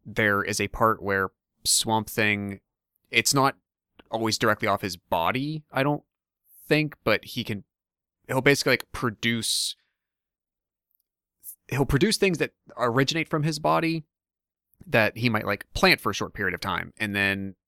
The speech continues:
he will give them to her, and as it, like, her ingesting them connects hi-, her to him in the green, the, like, you know, just, uh, uh, uh,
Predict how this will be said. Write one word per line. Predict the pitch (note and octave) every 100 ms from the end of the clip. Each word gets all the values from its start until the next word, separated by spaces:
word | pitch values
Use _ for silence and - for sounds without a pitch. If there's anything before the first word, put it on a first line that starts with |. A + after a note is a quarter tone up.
| _ _ _ _ _
he | - C3+
will | G#2+ G#2+
give | A#2 D#3
them | A2+
to | - G2+
her, | F#2+ F2+ F#2 - _ _ _ _ _ _ _ _ _
and | G#2+ G2+ -
as | A2 A2 G#2 - _
it, | A2+ G#2+
like, | G#2
her | - C3+ C#3
ingesting | A2+ F#2+ G#2 A2+ C3 B2
them | B2 B2+ B2+ - _
connects | - B2 G#2+ G#2+ - - - -
hi-, | A2 A2+ A#2
her | - - A2 G#2+ -
to | - A2+
him | G#2 G2+ A2
in | G#2 G2+ F#2+ -
the | G2 G2
green, | F2+ F#2 F2+ G2 G2+ G#2+ B2 - _ _ _ _ _ _
the, | C#3 G2
like, | F2+ F2 -
you | G2
know, |
just, | F#2+ F#2+ - -
uh, |
uh, | - F#2 E2 E2+
uh, | E2+ D#2+ E2+ E2+